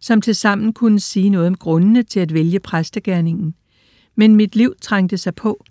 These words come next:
min skilsmisse, overvejelser i forhold til mine børn, og min oplevelse af forskellene på mænd og kvinder.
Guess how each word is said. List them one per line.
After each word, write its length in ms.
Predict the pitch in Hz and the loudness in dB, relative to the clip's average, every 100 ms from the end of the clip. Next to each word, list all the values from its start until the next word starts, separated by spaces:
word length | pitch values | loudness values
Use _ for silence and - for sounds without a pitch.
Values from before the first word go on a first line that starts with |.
| _ _ - | _ _ 0
min 140 | 196 | 0
skilsmisse, 680 | - 226 226 - 202 - 156 _ _ - | 0 -2 -2 -2 -2 -2 -8 _ _ -2
overvejelser 640 | 185 202 226 196 165 - 175 | 2 2 2 0 0 -2 -4
i 60 | |
forhold 400 | 165 180 190 196 | -2 -2 -2 -4
til 140 | - 175 | -2 -2
mine 180 | 160 | 0
børn, 280 | 151 165 165 - _ _ _ _ | -2 -4 -4 -8 _ _ _ _
og 160 | - 220 | 2 4
min 120 | 208 | 4
oplevelse 760 | - 208 226 214 190 - 190 180 | 2 -2 0 2 0 -2 -8 -8
af 80 | |
forskellene 680 | - 185 190 - 214 196 196 | -4 -2 -2 -2 0 0 0
på 160 | - 214 | -2 -2
mænd 220 | 175 - | -2 -4
og 60 | |
kvinder. 320 | - - 165 | -8 -2 -2